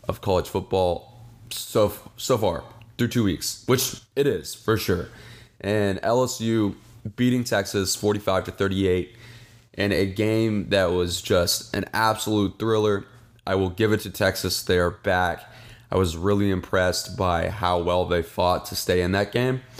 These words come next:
I know both of me and you were big anti-Texas guys coming into the season.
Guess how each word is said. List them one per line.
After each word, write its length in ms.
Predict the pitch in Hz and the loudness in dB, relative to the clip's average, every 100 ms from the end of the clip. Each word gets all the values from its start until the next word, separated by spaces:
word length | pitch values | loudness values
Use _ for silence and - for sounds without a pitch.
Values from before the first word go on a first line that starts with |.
| - - | -20 -12
I 80 | - | -4
know 140 | 98 95 | -2 0
both 320 | 85 107 104 | 2 0 0
of 180 | 95 - | -6 -4
me 320 | 104 117 107 | 0 0 2
and 320 | 101 117 95 | 0 0 0
you 180 | 101 107 | 0 0
were 200 | 85 80 78 - - - - - - _ - _ _ - _ _ _ | 0 -2 -6 -12 -20 -20 -20 -20 -20 _ -20 _ _ -20 _ _ _
big 440 | - 131 113 87 - - - - - - _ | -2 2 2 0 -6 -20 -20 -20 -20 -20 _
anti-Texas 720 | 113 107 107 95 - 95 - 85 | 0 0 0 0 0 -2 -4 -2
guys 460 | 92 85 87 - - | 0 0 0 -2 -2
coming 180 | 107 101 | 0 2
into 180 | 95 92 | 2 2
the 120 | 92 | 0
season. 520 | - 95 87 92 85 | 0 0 2 0 -2